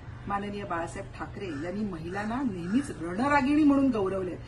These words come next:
त्यांचेच पुत्र आज महिलांना गुंड म्हणतायत. खरोखर ही राजकारणाची पातळी कुठे घसरत चाललेली आहे, हे जरा बघावं. आज एक लक्षात घ्या, उद्धवजी,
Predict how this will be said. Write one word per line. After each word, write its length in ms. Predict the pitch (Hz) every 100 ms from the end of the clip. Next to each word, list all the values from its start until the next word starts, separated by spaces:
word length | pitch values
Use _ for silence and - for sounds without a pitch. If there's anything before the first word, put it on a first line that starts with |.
| - - -
त्यांचेच 600 | 269 277 277 285 330 339
पुत्र 540 | - 330 330 269 202 -
आज 320 | 202 240 247 208
महिलांना 480 | 180 185 214 226
गुंड 400 | 254 - 226 262
म्हणतायत. 440 | 320 277 226 240 208 - - - - - -
खरोखर 440 | - 226 262 294 320
ही 420 | - 247 277 294 - - -
राजकारणाची 720 | 214 185 - 262 262 262 262
पातळी 440 | 302 - - 214 269
कुठे 360 | - 233 -
घसरत 420 | 247 170 - 247
चाललेली 480 | 262 254 220 208 214
आहे, 80 | 254 - - -
हे 60 |
जरा 200 | 190 208
बघावं. 360 | 214 147 185 185 143 - - - - - - - - - -
आज 200 | 202 254 - - - - -
एक 200 | 208 214
लक्षात 360 | 185 - 220 214 -
घ्या, 140 | 185 139 - - -
उद्धवजी, 640 | - 208 247 233 294